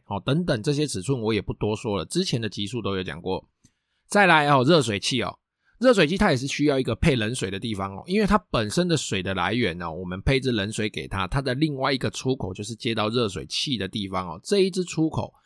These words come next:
是所有热水的源头哦。那如果我说我们的热水器有问题，或者是热水本身有问题，或者是我们后面要换一些什么，呃，热水的龙头啦之类的，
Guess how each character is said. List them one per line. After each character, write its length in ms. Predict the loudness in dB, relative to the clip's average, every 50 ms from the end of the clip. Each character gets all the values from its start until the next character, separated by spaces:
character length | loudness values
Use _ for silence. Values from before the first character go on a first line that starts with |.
| _ _ _
是 120 | -2 -2 -2
所 240 | 0 2 2 2
有 140 | 2 2 2
热 340 | 0 2 2 2 4 2 -2
水 320 | -4 -4 -4 -4 -4 -4
的 240 | -4 -4 -2 -2 -2
源 280 | -2 -2 -2 -2 -2 -4
头 300 | -4 -4 -6 -6 -8 -10 _ _ _ _ _ _ -8
哦。 120 | -4 0
那 140 | 2 4 6
如 140 | 6 6 6
果 120 | 6 4
我 80 | 2 2
说 220 | 2 2 4 4
我 100 | 4 4
们 120 | 2 0 -2
的 100 | -2 0
热 140 | 0 0 0
水 160 | 0 -4 -4
器 180 | -2 -2 0
有 120 | 0 0 2
问 200 | 0 0 0 -2
题， 320 | -6 -8 -8 -8 -6 -6 -4
或 140 | -2 -2
者 100 | -2 -2
是 120 | -4 -6 -2
热 240 | 0 2 2 2 0
水 200 | -2 -6 -8 -8
本 240 | -8 -10 -12 -10
身 240 | -8 -6 -4 -4 -2
有 140 | -4 -4 -4
问 260 | -2 -2 0 -2 -2 -4
题， 280 | -10 -14 -14 -16 -20 _ _ _ _ _
或 160 | -4 -4 -2
者 100 | -2 -2
是 140 | -2 0 0
我 160 | 0 0 -2
们 200 | -4 -8 -10 -10
后 160 | -6 -6 -6
面 140 | -4 -4 -6
要 100 | -6 -4
换 200 | -2 -2 -2 -2
一 40 | -4
些 160 | -4 -4 -4
什 140 | -4 -6 -8
么， 100 | -10 -8 -10 -6
呃， 140 | -6 -6 -4
热 200 | 0 0 0 0
水 160 | 0 -2 -6
的 140 | -6 -4 -4
龙 240 | -4 -4 -4 -6 -4
头 180 | -4 -2 -2 0
啦 140 | -2 -2
之 120 | -2 -2 -2
类 160 | -2 -2 -2
的， 160 | -2 -4 -6